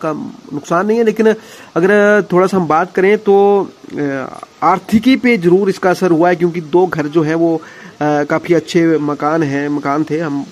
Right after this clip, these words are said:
कहें तो आपको, जिस तरह से आप देख पा रहे हैं कि पक्के मकान थे और इनको काफी नुकसान पहुंचा है। मलबा जो है, पत्थर जो है घर तक आ गए हैं, कमरों में जो है। अगली जो खबर है हम आपको बता दें, ये, अ,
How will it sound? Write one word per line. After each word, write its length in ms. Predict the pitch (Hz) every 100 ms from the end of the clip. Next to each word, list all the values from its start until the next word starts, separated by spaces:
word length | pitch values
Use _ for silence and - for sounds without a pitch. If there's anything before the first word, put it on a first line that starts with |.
| -
कहें 180 | 139 156
तो 100 | 160
आपको, 320 | 143 165 180
जिस 180 | 147 143
तरह 120 | 151
से 100 | 151
आप 60 | 143
देख 200 | 147 143
पा 80 | 151
रहे 100 | 156
हैं 100 | 156
कि 80 | 165
पक्के 340 | 151 - 180
मकान 320 | 170 151 147
थे 100 | 160 214 - - - -
और 160 | 160 180
इनको 220 | 175 208
काफी 320 | 180 156 190
नुकसान 340 | 180 - 180
पहुंचा 300 | 175 170 196
है। 420 | 196 190 156 143 143
मलबा 380 | 175 202 214
जो 120 | 185 170
है, 100 | 185
पत्थर 440 | - - 196 196
जो 120 | 170
है 140 | 180 175
घर 160 | 160
तक 180 | 175 180
आ 120 | 165
गए 100 | 160
हैं, 140 | 175 170
कमरों 300 | 160 170 170
में 140 | 170 170
जो 80 | 147
है। 60 | 151 - - - - - - -
अगली 300 | 165 156 233
जो 140 | 220 190
खबर 220 | 160 160
है 60 | 170
हम 100 | 147
आपको 200 | - 156
बता 200 | 156 151
दें, 160 | 208
ये, 120 | 185 143 131 - - - -
अ, 340 | - 156 156